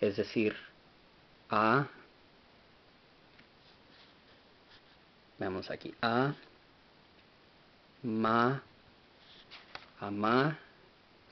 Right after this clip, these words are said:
amar como amar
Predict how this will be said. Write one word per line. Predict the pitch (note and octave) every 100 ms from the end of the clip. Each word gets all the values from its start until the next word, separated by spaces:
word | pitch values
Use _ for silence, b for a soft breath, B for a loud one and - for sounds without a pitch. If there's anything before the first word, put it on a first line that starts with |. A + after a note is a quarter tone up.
| - - B2+ D3 - - _ _ - - - - - - - - - - _ _ - B B B B - -
amar | A2 A2 B2+ D3 - - - - - - -
como | A2+ A2 G#2 -
amar | G#2 G2+ A2 B2 -